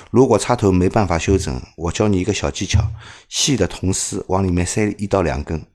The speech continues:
再把插头插回去。但是注意不要两根线短路，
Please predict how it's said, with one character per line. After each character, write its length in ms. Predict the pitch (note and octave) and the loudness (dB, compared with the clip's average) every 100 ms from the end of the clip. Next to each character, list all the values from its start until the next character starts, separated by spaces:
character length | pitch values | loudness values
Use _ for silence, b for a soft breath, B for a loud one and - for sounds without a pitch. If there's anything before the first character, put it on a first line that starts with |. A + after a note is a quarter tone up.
| _ | _
再 120 | - G2+ | -8 -4
把 140 | D#2+ | -4
插 160 | - F2 | -2 -2
头 140 | D#2+ | -2
插 160 | - F2 | -2 -2
回 120 | D2+ | -2
去。 140 | - - | -6 -4
但 120 | F#2+ | -4
是 100 | F#2 | -2
注 160 | - | -2
意 80 | F2+ | -2
不 180 | E2 F#2+ | 0 2
要 200 | G2+ F2 B B B B | 2 2 B B B B
两 240 | F#2 D#2 | 0 0
根 160 | D#2+ F#2+ | 2 0
线 240 | - F2+ | 0 -2
短 180 | D#2 D2 | -2 -4
路， 160 | F2+ | -4